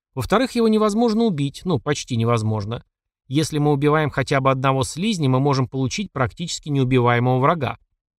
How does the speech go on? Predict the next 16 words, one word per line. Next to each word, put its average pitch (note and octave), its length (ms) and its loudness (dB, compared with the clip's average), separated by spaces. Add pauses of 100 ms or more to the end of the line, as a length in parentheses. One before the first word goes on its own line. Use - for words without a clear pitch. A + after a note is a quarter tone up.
(920)
«Совершенно B3 460 -4
верно, A#3 280 0
Кен», - 240 -4 (240)
кивнула C3 360 2
мне B2 120 2
Драгана. C3 500 -2 (460)
«Слизней A3+ 540 -2
и F3 80 -4
вообще F#3+ 260 -2
существ - 580 -8
с - 60 -14
коллективным F#3 560 -2
разумом F#3+ 420 0
нам F3+ 140 0
следует G#3+ 340 -6
избегать, F#3 600 -2